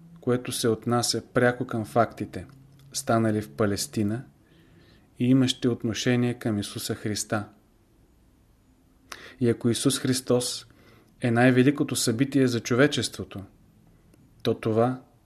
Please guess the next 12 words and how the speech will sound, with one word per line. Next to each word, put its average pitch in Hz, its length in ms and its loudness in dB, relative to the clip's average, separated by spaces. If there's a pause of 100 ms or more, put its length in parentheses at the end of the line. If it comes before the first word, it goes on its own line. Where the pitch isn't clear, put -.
(140)
което 120 340 0
в - 160 -16
човешката 127 640 2
душа 101 480 -4 (260)
съответства 117 760 -2
на 104 160 -4
това 107 360 -2 (600)
Христово 127 540 2
събитие, 110 760 -2 (600)
има 123 240 2
най-голямата 113 760 0
важност. 98 840 -4